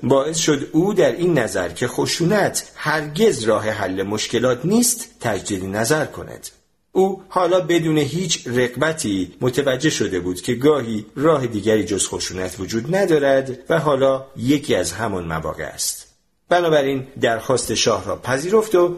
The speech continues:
از زندانی‌ها پشتیبانی نکرد. گرچه آلبرت تا پایان به سختی برای حفظ صلح تلاش کرد،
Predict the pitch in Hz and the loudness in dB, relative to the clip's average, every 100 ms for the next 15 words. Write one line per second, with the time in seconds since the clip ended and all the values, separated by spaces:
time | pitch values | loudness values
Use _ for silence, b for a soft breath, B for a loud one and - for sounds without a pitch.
0 | - 220 196 160 139 123 104 101 123 127 | -4 -2 0 2 2 2 -2 -2 0 0
1 | 120 - 101 - - 87 85 98 143 135 | -4 -6 -4 -2 -4 -4 -4 -2 -2 -2
2 | - - - - - _ _ _ 180 165 | -6 -12 -14 -20 -20 _ _ _ 2 2
3 | 165 170 143 147 156 - - - 147 135 | 4 2 2 4 2 2 -10 -2 0 0
4 | - 135 143 135 175 156 104 87 - 113 | -2 0 2 2 2 2 -2 -8 -2 0
5 | - 117 - - 170 156 127 139 135 117 | 2 -2 -4 -8 -2 0 2 2 0 0
6 | 147 151 - 113 - 131 117 95 85 - | 0 0 0 0 2 4 4 2 -6 -8
7 | - 95 90 - - 139 139 131 123 | -6 -4 -2 -2 0 2 2 0 -4